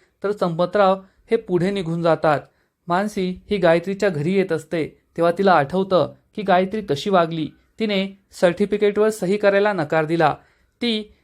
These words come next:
दिनकर प्रभूंच्या घरी येते. त्यानंतर तिथे तेजसचे बाबा असतात, ती त्यांना मदत करते. तेवढ्यात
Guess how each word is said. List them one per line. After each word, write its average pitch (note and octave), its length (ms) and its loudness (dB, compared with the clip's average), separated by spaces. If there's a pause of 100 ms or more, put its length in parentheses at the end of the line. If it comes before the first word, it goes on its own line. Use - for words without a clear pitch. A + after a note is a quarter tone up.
(100)
दिनकर E3+ 400 0
प्रभूंच्या G3 540 2
घरी E3 280 -2
येते. E3+ 460 -2 (280)
त्यानंतर F3 560 2 (300)
तिथे G3+ 540 0
तेजसचे F#3 380 0
बाबा D#3 320 4
असतात, F#3 360 2 (280)
ती A3 60 -10
त्यांना F#3 380 -2
मदत E3+ 340 2
करते. D#3 480 -2 (300)
तेवढ्यात F3+ 240 4